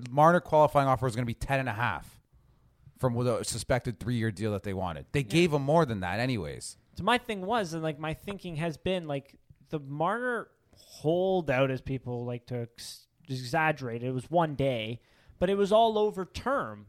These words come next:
Speaker 2: The money was there. The Leafs had no problem giving him ten plus. It was all about term, and all these other R F As got paid not very much, but got shorter term. But, like,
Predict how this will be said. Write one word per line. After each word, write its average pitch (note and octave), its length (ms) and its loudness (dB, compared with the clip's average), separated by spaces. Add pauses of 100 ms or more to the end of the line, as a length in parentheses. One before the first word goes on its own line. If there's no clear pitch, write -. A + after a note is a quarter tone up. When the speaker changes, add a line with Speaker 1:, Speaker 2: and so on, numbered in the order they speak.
Speaker 2:
The C#3+ 100 0
money G#3 340 -2
was F#3 200 -2
there. G3 220 0
The D3+ 100 -2
Leafs G3+ 220 -8
had F#3 140 -2
no F#3+ 100 0
problem F3 380 2
giving D#3+ 240 -4
him C#3 120 -6
ten D#3+ 300 -4
plus. E3+ 480 -2 (320)
It D#3+ 100 -4
was F3 160 -2
all B3 200 2
about G#3+ 320 -2
term, D#3+ 600 -6 (300)
and E3 120 -4
all A3 120 0
these G#3+ 160 -6
other G#3+ 260 -4 (300)
R G3 200 4
F F#3 160 -2
As A3 160 0
got E3+ 260 -2
paid F3+ 280 -6
not E3+ 320 -4
very E3+ 200 -2
much, G3+ 340 -2
but - 220 -4
got E3+ 300 2 (220)
shorter F3+ 640 -4
term. B2 580 -8 (520)
But, E3 160 -4
like, D#3+ 300 -2